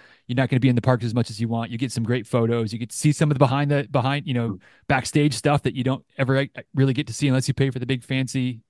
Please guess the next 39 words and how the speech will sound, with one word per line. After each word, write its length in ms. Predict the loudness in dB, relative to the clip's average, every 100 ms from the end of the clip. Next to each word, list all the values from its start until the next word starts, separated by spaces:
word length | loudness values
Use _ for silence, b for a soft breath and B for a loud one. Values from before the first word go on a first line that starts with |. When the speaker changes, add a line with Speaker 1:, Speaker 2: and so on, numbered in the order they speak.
| -6
Speaker 1:
V 160 | -2
I 60 | -2
P 200 | -4 -8
tours. 460 | -6 -4 -6 -8 -16 b b b
Speaker 2:
Yeah. 180 | -12 -10
Speaker 1:
Um, 100 | -8
you 100 | 2
may 100 | 4
not 160 | 4 2
wanna 220 | 0 0
see 180 | 2 2
all 80 | 2
the 80 |
backstage. 480 | 2 0 -2 -8 -6
Sometimes 340 | -6 -4 -2 -2
that 160 | -2
can 120 | -2
be 100 | 0
a 60 | 0
little 160 | 0 0
bit 180 | -2 _ -8
depressing 400 | -2 0 0 -2
of, 80 | -2
like, 140 | -4
"Wow, 180 | -4 -4
it 40 | -4
looks 180 | -6
so 120 | -8 -8
great 220 | -6 0
Speaker 2:
You 80 | 4
Speaker 1:
in 20 |
the 60 | 8
Speaker 2:
never 120 | 8
Speaker 1:
park." 100 | 8
Speaker 2:
lose 80 | 4
the 40 | 0
Speaker 1:
And, 60 |
Speaker 2:
magic, 400 | 2 2 -2 2
yeah. 200 | 2 2